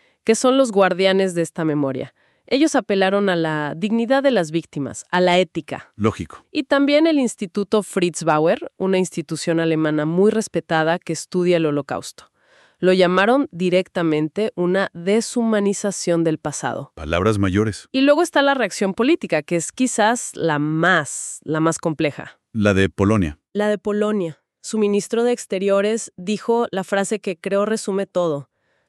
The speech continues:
Speaker 1: "La memoria de las víctimas del Holocausto no es una mercancía".
Speaker 2: Contundente.
Speaker 1: Y exigieron que los objetos fueran al Museo de Auschwitz. Pero aquí viene el giro interesante.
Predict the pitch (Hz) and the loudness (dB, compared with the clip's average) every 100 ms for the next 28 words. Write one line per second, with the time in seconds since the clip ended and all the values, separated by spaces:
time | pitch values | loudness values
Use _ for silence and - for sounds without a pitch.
0 | _ 180 190 196 196 202 220 254 254 220 | _ -4 -2 0 0 0 0 0 0 -2
1 | 185 180 175 214 208 196 180 165 165 185 | -4 -6 -6 -2 0 0 -2 -2 -2 -2
2 | 190 190 - 226 - 196 196 196 196 196 | -2 -4 -4 -4 -4 -4 0 2 2 0
3 | 220 - - 196 190 185 165 165 160 - | -2 -6 -6 -2 0 0 -2 -4 -4 -4
4 | 156 139 - _ - 92 82 85 76 110 | -8 -8 -10 _ -4 -2 -2 -2 -2 -2
5 | - 69 _ - 202 175 - 208 - 208 | -4 -14 _ -2 -2 -2 -6 -8 -2 0
6 | 220 247 240 220 196 214 190 220 - 196 | 0 0 -2 -4 -4 -4 -4 -6 -2 0
7 | 202 190 180 - 180 185 185 175 196 - | 2 2 0 0 0 2 2 2 0 -4
8 | 156 - - _ 156 185 - 214 226 233 | -6 -8 -20 _ -2 -2 0 0 2 2
9 | 220 208 196 196 170 165 - 196 190 139 | 0 -2 -2 0 -2 -2 0 0 0 -6